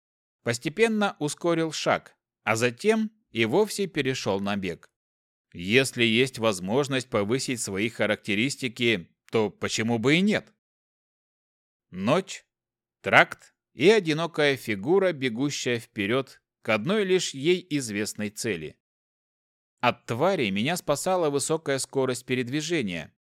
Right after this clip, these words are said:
а замедлялся я только в те моменты, когда шкала выносливости опустошалась на три четверти.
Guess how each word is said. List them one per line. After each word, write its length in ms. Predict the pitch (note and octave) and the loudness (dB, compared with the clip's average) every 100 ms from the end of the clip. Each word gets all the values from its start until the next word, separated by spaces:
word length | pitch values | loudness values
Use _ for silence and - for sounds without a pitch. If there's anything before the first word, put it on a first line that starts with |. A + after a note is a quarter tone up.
| _ - | _ -4
а 160 | G#2 | 0
замедлялся 600 | C3+ F3+ G3 A#3+ A3+ - | 2 0 2 2 2 0
я 180 | E3 E3 | 2 2
только 320 | D#3+ D3+ D3+ | 0 -4 -4
в 60 | C#3+ | -4
те 120 | D#3+ | -4
моменты, 640 | D3+ D3+ A3 G#3 B2+ F#2+ - | -2 -2 -4 -4 -2 -4 -4
когда 320 | - B2 B2 C3 | -2 0 2 0
шкала 380 | - C#3+ C#3+ | 2 4 4
выносливости 880 | A#2+ C3+ F#3+ - C3+ A#2 G2+ G2+ F#2+ - | 4 0 -2 -2 0 0 -2 -4 -6 -2
опустошалась 880 | G#2 C#3 - D3+ D3 G3+ G3 F3 - | -2 -2 -2 -2 0 0 0 -2 -4
на 100 | D3 | -6
три 240 | D3+ D3 | -4 -6
четверти. 600 | - A#2 E2 D#2+ - C#2 | -4 -6 -6 -14 -14 -18